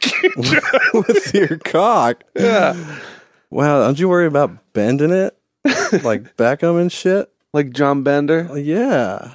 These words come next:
Speaker 1: Judd Benders.
Speaker 2: Is that how he got his name?
Speaker 1: Judd Bender.
Speaker 2: He bent it when he was pole vaulting on his cock?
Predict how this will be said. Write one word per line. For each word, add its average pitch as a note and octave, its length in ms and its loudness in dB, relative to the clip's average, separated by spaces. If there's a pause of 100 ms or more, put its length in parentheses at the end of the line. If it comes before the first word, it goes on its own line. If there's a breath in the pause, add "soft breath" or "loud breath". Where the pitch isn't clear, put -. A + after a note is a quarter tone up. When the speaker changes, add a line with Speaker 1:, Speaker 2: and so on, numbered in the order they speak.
Speaker 1:
Judd D3+ 360 0
Benders. A#2+ 1000 -2 (560)
Speaker 2:
Is A#2+ 160 -2
that B2 160 2
how D#3 120 2
he D#3 60 2
got D#3+ 160 4
his D#3+ 80 0
name? F3 340 0 (220)
Speaker 1:
Judd D3 240 0
Bender. D3 440 0
Speaker 2:
He B2 100 -4
bent A#2+ 320 0
it D3+ 160 2
when B2 120 -2
he A2+ 100 0
was G#2+ 160 -4
pole C3+ 260 0
vaulting C3+ 340 2
on A#2+ 140 -2
his G#2+ 100 -6
cock? B2+ 380 -2